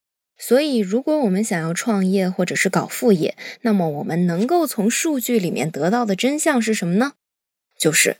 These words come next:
其实并不存在那么多梦幻的神话。一个最典型的容易创业成功的人，其实就是一种听起来可能很没劲的形象，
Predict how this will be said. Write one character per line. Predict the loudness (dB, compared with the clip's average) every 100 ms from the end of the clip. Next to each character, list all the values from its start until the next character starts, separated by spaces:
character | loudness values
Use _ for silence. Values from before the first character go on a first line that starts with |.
| _
其 | -2 0
实 | 2 0
并 | 0 0 0
不 | 0 -2
存 | -4 -4 -2 -2 0
在 | 0 2
那 | 2
么 | 0
多 | -2 -2 0
梦 | 2 0
幻 | -2 -2 -2
的 | -2
神 | 0 0 0
话。 | 0 0 0 -6 -12 -10 -8
一 | -6
个 | -2
最 | 2 2 2
典 | -2 -4 -2
型 | -4 -2 -2 0
的 |
容 | 0 0
易 | 0 0
创 | -4 -2
业 | 0 0
成 | -4 -2
功 | 0
的 | 0
人， | 0 -6 -10 -14 -8
其 | -6
实 | -2 -2
就 | 4 2
是 | 2 -2
一 | -2
种 | 0 -2 -2 -6 -12 _
听 | -2 0
起 | 0
来 | 0 0
可 | 0 0
能 | 0
很 | 0
没 | 0 0
劲 | -2 0 0
的 | 0
形 | -2 -4 -4
象， | -4 -6